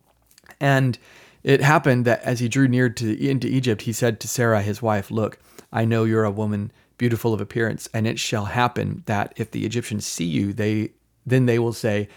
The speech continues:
'This is his wife,' <laughs> and they will kill me, but not, but, but let you live. Please say you are my sister, so that it will go well for me on your account. Then I will live on your account." And it happened that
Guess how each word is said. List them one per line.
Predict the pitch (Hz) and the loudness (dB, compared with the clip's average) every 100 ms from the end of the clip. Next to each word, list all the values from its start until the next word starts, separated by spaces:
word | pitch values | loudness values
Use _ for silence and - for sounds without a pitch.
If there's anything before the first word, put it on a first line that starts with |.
| - - _ _ - | -20 -20 _ _ 0
'This | 139 120 | 2 2
is | 107 | -2
his | 104 | 0
wife,' | 123 - 95 - - | 0 0 -2 -10 -20
<laughs> | - | -4
and | 107 185 127 | 0 2 4
they | 123 | 4
will | 110 | 2
kill | - 180 180 | 6 6 6
me, | 113 95 - - - - - | 4 -2 -8 -20 -20 -16 -2
but | - | 2
not, | 127 117 - - | 2 2 -2 0
but, | 131 127 143 | 4 4 4
but | 139 | 2
let | 135 - | 2 2
you | 127 | 2
live. | 151 190 131 107 _ _ - | 4 6 6 2 _ _ 0
Please | 185 196 - | 2 4 2
say | 147 | 2
you | 127 123 | 4 4
are | 117 | 2
my | 117 | -2
sister, | - 170 - 110 - - | -2 -2 0 -2 -2 -16
so | - 135 | 0 6
that | 127 | 6
it | 127 | 6
will | 120 110 | 4 4
go | 120 117 | 6 6
well | 113 143 143 | 6 6 6
for | 131 123 | 4 -2
me | 139 165 | 2 2
on | 131 123 | 2 2
your | 160 | 4
account. | 165 - 110 135 | 4 2 -2 2
Then | 135 143 | 2 4
I | 139 170 | 4 2
will | 151 123 | 2 4
live | 127 127 113 - _ _ - | 6 4 2 -6 _ _ -6
on | 113 120 | 2 6
your | 131 | 6
account." | 147 160 170 110 - _ - - - _ | 6 6 2 2 -4 _ -20 -20 -20 _
And | 123 131 | 4 4
it | 117 | 4
happened | 127 117 - 139 151 - - - | 2 2 2 0 0 -6 -16 -8
that | 113 120 113 - | 2 4 2 -2